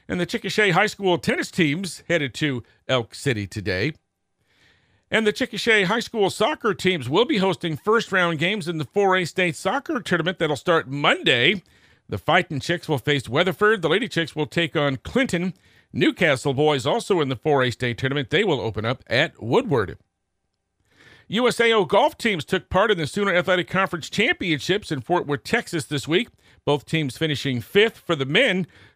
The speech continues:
Connor Cryer had a top fifteen finish. His three-round total of two twenty-four was just three shots out of a top ten finish. And for the women, Hudson Wallace had a top ten finish. Her three-round total of two twenty-nine was good for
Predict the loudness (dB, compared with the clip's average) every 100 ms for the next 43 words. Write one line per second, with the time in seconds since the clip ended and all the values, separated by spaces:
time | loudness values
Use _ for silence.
0 | -4 0 2 2 0 0 4 4 4 2
1 | 0 0 0 0 -2 -2 -2 -2 -2 -2
2 | -2 -6 _ _ _ -8 -6 -4 -2 0
3 | -2 0 -2 0 -2 -4 -6 -6 -2 -2
4 | -2 0 2 2 0 -4 -4 -4 -4 0
5 | 0 0 -2 -20 _ _ -2 0 0 0
6 | 2 2 0 -2 0 -2 -2 -6 -14 _
7 | _ _ -6 -2 0 0 0 2 2 -2
8 | -8 _ 0 0 2 0 2 4 4 2
9 | 0 -2 -2 2 2 2 -2 -2 -2 -2
10 | -4 -8 _ _ _ -2 -2 0 0 2
11 | 0 0 0 0 -2 -2 -4 -2 -2 0
12 | -2 -2 -6 -4 -2 -2 -2 -2 -2